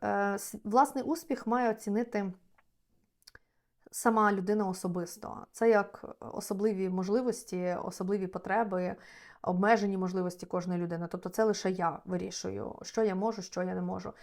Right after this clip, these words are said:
Так само я лише можу виміряти свій успіх. А чи вважаю я успіхом, коли я знаходжу ввечері час на те, щоб прочитати книгу? Так, для мене це успіх.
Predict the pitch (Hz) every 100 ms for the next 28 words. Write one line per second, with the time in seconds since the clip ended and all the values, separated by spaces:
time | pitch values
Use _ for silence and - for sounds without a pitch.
0 | - - 196 - 220 190 180 170 208 302
1 | 233 202 - 196 185 196 220 180 190 196
2 | 175 175 175 180 - 185 185 220 233 -
3 | 202 - - - - - - 220 226 220
4 | 220 214 214 214 202 185 - _ _ _
5 | _ _ _ _ - - 254 247 254 269
6 | 311 233 226 240 - 208 220 214 214 214
7 | 202 190 - 208 196 185 190 190 180 180
8 | 180 185 185 - 185 185 185 180 185 190
9 | 190 185 - 180 180 180 214 240 311 302
10 | - - _ - 165 170 - 185 180 190
11 | 220 220 185 196 180 - 180